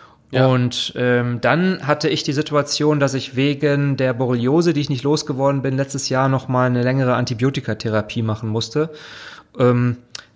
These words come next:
Speaker 2: hatte ein halbes Jahr vorher schon mal eine gemacht, bei der ich aber fleißig weitergesoffen habe, was ja eigentlich, äh, No-Go ist während, während Antibiotika.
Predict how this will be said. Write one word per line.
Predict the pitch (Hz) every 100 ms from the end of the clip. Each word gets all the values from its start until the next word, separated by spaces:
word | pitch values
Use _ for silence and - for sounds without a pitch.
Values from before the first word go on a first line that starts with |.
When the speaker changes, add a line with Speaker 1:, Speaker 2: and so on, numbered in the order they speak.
| -
Speaker 2:
hatte | 127 160 143 - - - 131
ein | 120
halbes | 143 135
Jahr | 135
vorher | - 160
schon | - 160
mal | 151
eine | 151 160
gemacht, | 147 156 -
bei | 135
der | 127
ich | 131
aber | 123 120
fleißig | 127 135 123 117
weitergesoffen | 139 147 113 104 113 113
habe, | 110 123 120
was | 110
ja | 120
eigentlich, | 110 117 117 110 - -
äh, | 113 110 101 - -
No-Go | 120 123 131 127
ist | 120 - -
während, | 117 117 120 117
während | 120 120
Antibiotika. | 117 120 120 131 131 135 135